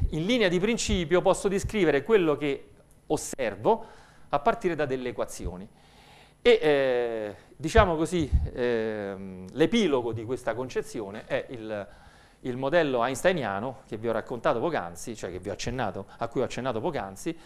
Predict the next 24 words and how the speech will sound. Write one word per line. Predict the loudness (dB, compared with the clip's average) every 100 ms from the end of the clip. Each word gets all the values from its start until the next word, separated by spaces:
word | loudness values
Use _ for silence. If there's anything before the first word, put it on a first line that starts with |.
| -20 -20 2
del | 6 6
millenovecentodiciassette. | 4 -2 -6 -6 -8 -10 -10 -10 -12 -14 -18 -18 -20 -20 _ _ _ _ _ _ _ _ 2
Che | 4
succede | 4 2 4 6 6 6
dalla | 4 6 4
relatività | 2 2 2 2 2
in | 0
poi? | -4 -2 -4 -6
E | -10
qui | -8 -6
siamo | -4 -2
ai | -4
nostri | -6 -8 -10
giorni, | -6 -6 -6 -8 -12
in | -8
particolare | -4 -4 -4 0 2
dal | 2 -2
millenovecentodiciassette | -2 -2 -4 -2 -2 -4 -6 -6 -4 0 0 0 -6 -12 -12
e | -12 -12
al | -10
millenovecento | -8 -6 -4 -6 -6 -6
ventiquattro | -8 -8 -2 0 0 -6
in | -10
poi. | -10 -10 -12